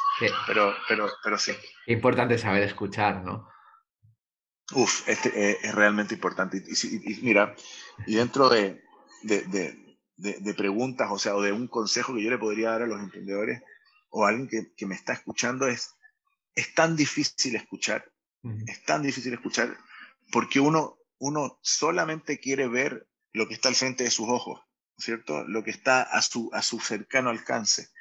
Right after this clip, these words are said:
Speaker 1: Ujú.
Speaker 2: Eh, el que tiene un poquitito más de experiencia te entrega perspectiva, y esa perspectiva no solamente es por los ojos,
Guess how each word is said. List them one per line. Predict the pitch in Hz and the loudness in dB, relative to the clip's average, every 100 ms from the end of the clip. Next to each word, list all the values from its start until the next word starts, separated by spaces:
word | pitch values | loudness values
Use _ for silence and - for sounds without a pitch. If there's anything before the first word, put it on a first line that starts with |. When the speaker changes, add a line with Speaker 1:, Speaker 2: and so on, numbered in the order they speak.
| - - - | -16 -14 -14
Speaker 1:
Ujú. | 87 101 | -6 -2
Speaker 2:
Eh, | 101 - | -2 -2
el | 117 - | -4 -2
que | 120 | -2
tiene | 147 165 | 0 2
un | 175 | 2
poquitito | 147 131 120 139 143 | 2 2 4 2 4
más | 127 131 | 4 4
de | 123 | 2
experiencia | 117 110 110 123 117 - - - - - _ | 2 2 2 2 0 0 -2 -8 -20 -20 _
te | - | -8
entrega | 104 135 139 143 | -6 0 2 2
perspectiva, | 131 113 - 101 - 147 156 151 - - - - | 0 -4 -4 -6 -2 0 0 -2 -6 -20 -14 -4
y | |
esa | 135 147 | -2 0
perspectiva | 135 - 120 - 156 | -2 -2 -4 0 2
no | 135 156 | 2 -2
solamente | - 170 156 151 - 151 - 127 | -2 -2 -2 -2 -2 -2 0 0
es | 135 - - - _ _ _ _ - _ | 0 0 -6 -20 _ _ _ _ -20 _
por | 117 110 | -2 -2
los | 110 | 2
ojos, | 165 - - | 2 2 -2